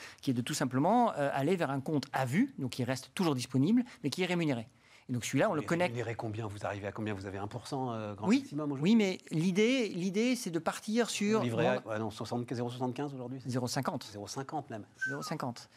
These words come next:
Speaker 1: Et donc l'idée, c'est juste de partir de « j'ai de l'argent qui dort »,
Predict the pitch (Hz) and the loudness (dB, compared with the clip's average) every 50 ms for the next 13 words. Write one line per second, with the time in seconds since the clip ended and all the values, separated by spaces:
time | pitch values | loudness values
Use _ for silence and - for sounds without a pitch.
0 | - - - - _ - - 160 139 214 214 - - 180 165 185 180 233 262 240 | -20 -20 -20 -20 _ -4 0 2 2 2 2 0 -2 -2 0 2 4 4 4 4
1 | - 185 202 254 226 196 - - 214 190 - - - 254 247 220 175 196 202 190 | 4 4 4 2 2 2 0 0 -2 -2 -2 -2 0 2 2 4 4 2 2 2
2 | - 131 180 214 208 214 196 180 196 - - - 156 175 190 214 240 254 226 185 | 2 2 2 2 2 2 0 0 -2 -4 -4 -2 0 2 2 4 4 2 2 0